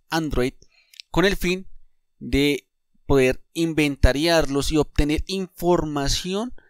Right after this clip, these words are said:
de los smartphones que tienen los colaboradores de nuestra empresa.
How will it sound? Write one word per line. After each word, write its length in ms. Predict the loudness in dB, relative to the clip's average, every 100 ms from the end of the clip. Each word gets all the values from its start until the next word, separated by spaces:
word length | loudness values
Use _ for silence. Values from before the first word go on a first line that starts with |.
| _ -6
de 160 | 2
los 280 | 2 0 -6 _ _ -20 -10
smartphones 720 | -4 0 2 0 -2 -4 -6
que 140 | -8 -8
tienen 440 | -6 -4 -6 -8 _ _ _
los 400 | -4 2 2 0
colaboradores 800 | -4 -2 0 0 -2 -2 -2 -4
de 160 | -4 -6
nuestra 460 | -6 -4 -2 -2
empresa. 580 | -4 -8 -4 -2 -2